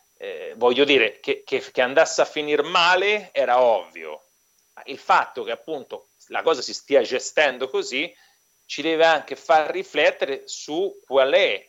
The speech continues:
la forza di Milei, cioè quella di vendersi come un discolo, un ribelle, quando in realtà,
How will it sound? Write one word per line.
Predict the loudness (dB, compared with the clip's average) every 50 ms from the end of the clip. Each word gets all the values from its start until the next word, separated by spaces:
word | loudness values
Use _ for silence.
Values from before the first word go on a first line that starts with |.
| _ -10
la | -8 -8 -6
forza | -2 -2 -2 -2 -2 -4 -6 -6 -6
di | -6 -8
Milei, | -10 -8 -4 -2 -2 -2 -2 -4 -6
cioè | -6 -6 -6 -2
quella | 2 4 4 4 4 2
di | -2 -2
vendersi | -2 0 0 0 -2 -2 -2 -2 -2 -2 -6 -14 -14 -8
come | -4 -4 -4 -2 -2
un | -6 -6 -8 -8
discolo, | -6 -4 -4 -4 -6 -6 -6 -6 -4 -2 -2
un | 0
ribelle, | 0 0 2 4 6 6 6 4 2 -2 -2
quando | -2 0 0 0 0 -2 -6 -8
in |
realtà, | -6 -4 -4 -4 -6 -6 -4 -4 -2 0 0 -2 -4